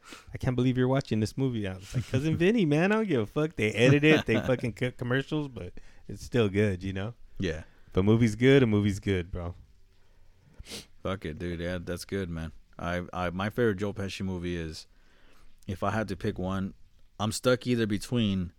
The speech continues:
Speaker 2: um, Casino or Goodfellas. But I
Speaker 1: Yeah.
Speaker 2: want, I think, I think Goodfellas. I think Goodfellas for me knocks it down for Joe Pesci.
Speaker 1: Mm.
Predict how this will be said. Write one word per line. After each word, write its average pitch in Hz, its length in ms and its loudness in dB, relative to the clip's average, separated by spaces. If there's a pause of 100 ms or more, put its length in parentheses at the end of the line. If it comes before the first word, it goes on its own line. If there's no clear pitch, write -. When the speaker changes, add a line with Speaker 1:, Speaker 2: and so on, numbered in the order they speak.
(1000)
Speaker 2:
um, 90 460 -2 (880)
Casino 110 580 4
or 117 180 2
Goodfellas. 87 720 -6 (400)
But - 140 -2
I 98 80 4
Speaker 1:
Yeah. 107 60 2
Speaker 2:
want, 110 140 0
I 82 80 -4
think, 117 480 -4
I 98 60 -4
think 101 260 -4
Goodfellas. 85 580 -8
I - 440 -20
think 92 180 -6
Goodfellas 92 400 -4
for - 140 -10
me 82 180 -6
knocks 80 380 -10
it - 80 -12
down 76 340 -8
for - 340 -10 (120)
Joe 80 140 -8
Pesci. - 400 -12 (440)
Speaker 1:
Mm. 156 320 -2